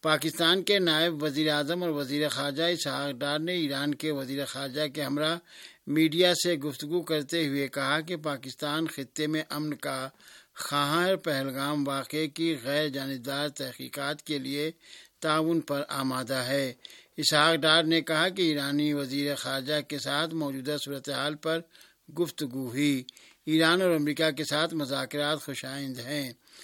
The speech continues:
پاکستانی دفتر خارجہ نے بتایا کہ عباس عراقچی اسلام آباد میں اپنے سرکاری دورے کے بعد ہندوستان روانہ ہوں گے، جہاں وہ مزید علاقائی سفارتی امور پر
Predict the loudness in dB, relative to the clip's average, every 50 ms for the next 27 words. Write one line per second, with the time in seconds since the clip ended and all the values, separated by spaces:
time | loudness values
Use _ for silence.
0 | -20 -20 -20 _ _ 2 2 2 2 -2 -2 2 2 4 4 4 4 4 2 2
1 | 4 2 0 2 2 2 2 2 2 2 2 4 4 2 2 0 0 0 0 0
2 | 2 2 2 2 0 0 -2 -2 -2 -4 -6 -6 -6 -4 -2 -2 -2 -2 -2 -2
3 | -4 -4 -2 0 0 0 0 -2 -4 -4 -4 -6 -4 -4 -2 -2 -2 -2 -2 0
4 | 0 0 0 -2 -4 -6 -6 -6 -6 -8 -10 -8 -6 -6 -4 -4 -4 -4 -4 -4
5 | -4 -2 -2 -4 -2 -4 -6 -4 -2 -2 0 -2 -2 -4 _ -18 -20 -20 -18 -20
6 | -20 -20 _ -4 -2 0 0 0 0 0 2 2 4 4 4 4 2 0 -2 -4
7 | -4 -4 -4 -4 -4 -2 -2 -2 0 2 0 0 0 0 0 0 2 0 0 0
8 | 0 0 0 -2 -2 -2 0 0 2 2 2 0 -2 -2 -4 -6 -6 -4 -4 -2
9 | 0 0 -2 -2 -4 -6 -8 -8 -8 -8 -8 -8 -8 -6 -6 -4 -2 -4 -4 -4
10 | -6 -8 -6 -4 -4 -4